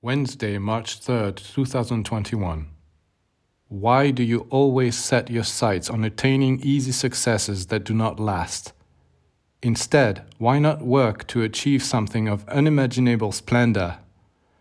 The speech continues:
You are willing to devote five, six, or even ten years to becoming a lawyer, an engineer, a scientist, or a doctor.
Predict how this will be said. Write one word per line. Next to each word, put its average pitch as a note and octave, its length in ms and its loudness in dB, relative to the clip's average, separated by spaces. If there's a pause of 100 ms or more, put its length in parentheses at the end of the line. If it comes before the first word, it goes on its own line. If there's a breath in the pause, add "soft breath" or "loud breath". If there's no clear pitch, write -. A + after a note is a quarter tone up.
(460)
You C#3 160 6
are C#3 180 6
willing C3+ 460 4
to - 100 -4
devote A#2 460 2
five, G#2 520 0
six, - 540 -2 (320)
or B2 180 0
even B2 360 2
ten D3+ 320 2
years G#2 300 0
to G#2+ 120 -8
becoming A2 540 0
a G#2 40 -2
lawyer, G#2+ 520 2 (440)
an A#2 140 4
engineer, A2+ 680 2 (340)
a A#2 80 -2
scientist, A#2+ 880 0
or A2+ 160 -2
a A2 60 -2
doctor. G2+ 500 -2